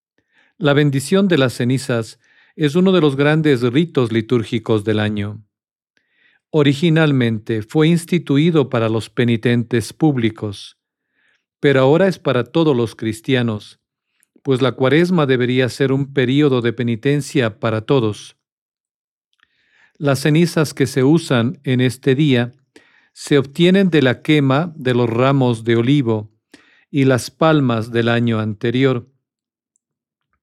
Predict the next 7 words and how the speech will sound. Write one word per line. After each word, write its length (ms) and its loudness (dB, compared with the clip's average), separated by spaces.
Ellas 340 2
son 260 0
bendecidas 840 0
mediante 640 0
cuatro 400 0
antiguas 600 -2
plegarias, 840 -2